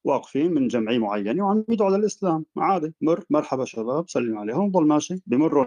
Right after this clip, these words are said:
الناس، بيحكمون، بياخذوا، بيعطوا. هل هذا الشيء موجود في الوطن العربي؟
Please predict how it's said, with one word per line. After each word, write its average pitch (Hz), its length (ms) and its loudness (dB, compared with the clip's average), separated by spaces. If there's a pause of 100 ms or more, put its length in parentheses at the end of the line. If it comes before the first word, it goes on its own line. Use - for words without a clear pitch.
(100)
الناس، 123 380 0
بيحكمون، 117 520 -6
بياخذوا، 104 340 -8
بيعطوا. - 300 -6 (400)
هل 175 120 0
هذا 175 120 0
الشيء 180 240 -4
موجود 156 380 0
في - 60 -8
الوطن 180 240 0
العربي؟ 175 400 0